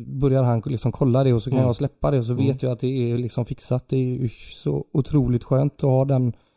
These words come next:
Speaker 1: stöttepelaren på det sättet.
Speaker 2: Var det svårt att släppa det taget?
Speaker 1: Ja, det var det.
Speaker 2: <laughs>
Speaker 1: Men
Speaker 2: Nej,
Speaker 1: det
Speaker 2: men jag
Speaker 1: gick,
Speaker 2: tänker lite grann
Speaker 1: gick
Speaker 2: så här
Speaker 1: fort
Speaker 2: att
Speaker 1: ändå.
Speaker 2: Ja, men jag tänker lite att det kan hålla emot lite grann, att, att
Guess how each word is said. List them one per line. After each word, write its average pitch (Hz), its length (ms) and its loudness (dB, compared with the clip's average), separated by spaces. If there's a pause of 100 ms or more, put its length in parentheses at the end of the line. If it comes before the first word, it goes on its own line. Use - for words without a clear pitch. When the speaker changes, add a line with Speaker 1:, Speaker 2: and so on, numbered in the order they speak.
(240)
Speaker 1:
stöttepelaren 117 580 0
på 131 80 -2
det 127 120 2
sättet. 135 320 -6
Speaker 2:
Var 131 120 6
det 139 60 6
svårt 175 380 0
att 131 100 -2
släppa 151 320 0
det 104 120 0
taget? 120 460 -10 (480)
Speaker 1:
Ja, 151 280 4 (720)
det 156 480 4
var 139 160 4
det. 123 220 2
Speaker 2:
<laughs> - 40 0
Speaker 1:
Men 135 220 4
Speaker 2:
Nej, 139 100 4
Speaker 1:
det 147 100 4
Speaker 2:
men 185 100 4
jag 160 80 6
Speaker 1:
gick, 151 60 0
Speaker 2:
tänker 220 220 2
lite 185 200 2
grann 151 160 2
Speaker 1:
gick 131 100 0
Speaker 2:
så 147 80 2
här 135 80 4
Speaker 1:
fort 135 80 4
Speaker 2:
att 131 120 2
Speaker 1:
ändå. 180 460 0 (400)
Speaker 2:
Ja, 147 80 2
men 180 120 4
jag 190 100 4
tänker 139 200 2
lite 127 220 2
att 120 60 0
det 127 80 0
kan 131 220 2
hålla 131 300 4
emot 135 280 2
lite 120 180 0
grann, 110 240 0
att, 110 240 -4
att - 340 -4